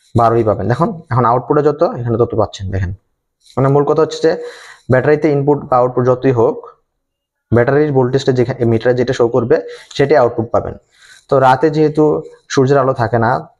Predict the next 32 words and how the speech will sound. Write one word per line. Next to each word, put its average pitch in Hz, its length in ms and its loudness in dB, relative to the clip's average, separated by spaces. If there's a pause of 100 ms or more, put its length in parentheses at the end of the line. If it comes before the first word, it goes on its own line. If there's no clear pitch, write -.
(160)
ব্যাটারি 120 260 2
ভোল্টেজটা 120 340 0
নেমে 117 260 0
আসে 117 260 0 (280)
বারো 113 180 2
দশমিক 117 360 -4
আট, 113 240 -2
সর্বোচ্চতে 113 420 -2
নেমে 113 200 0
আসে, 113 240 -2 (520)
then 135 160 2
এখানেও 131 340 0
বারো 117 180 2
দশমিক 131 320 -4
আট 101 200 -2
চলে 101 180 2
আসে। 92 220 -4 (560)
তো - 60 -6
এটা 123 240 2
আবার 151 160 2 (380)
লোডের 117 260 2
জন্য 123 160 -2 (120)
ক্ষতিকর 117 400 -2
না 104 160 -2
তেমন, 95 280 -4 (640)
শুধুমাত্র 135 320 0
সমস্যা 123 380 -2
হয় 139 80 2
দিনে 127 260 0
যখন 135 220 0
লোড 110 200 2
চালাবেন। 95 380 -2